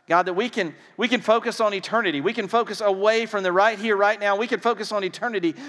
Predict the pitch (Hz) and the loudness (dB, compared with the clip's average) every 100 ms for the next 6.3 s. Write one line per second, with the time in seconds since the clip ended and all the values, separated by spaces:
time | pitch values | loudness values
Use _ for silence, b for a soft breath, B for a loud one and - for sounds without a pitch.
0 | B 196 220 226 269 294 294 - 269 262 | B 4 4 6 2 2 0 2 2 0
1 | - 240 170 208 277 254 156 127 - - | -4 -4 -2 0 2 0 -4 -10 -10 -14
2 | - _ b b b b b b _ _ | -16 _ b b b b b b _ _
3 | _ _ _ _ _ _ _ _ _ _ | _ _ _ _ _ _ _ _ _ _
4 | _ - 190 202 202 196 202 202 196 247 | _ -2 0 2 0 -2 -2 -2 -2 -4
5 | 220 175 175 190 190 170 156 170 160 156 | -4 -2 2 2 2 -2 0 0 0 0
6 | 147 123 110 | 0 -2 -6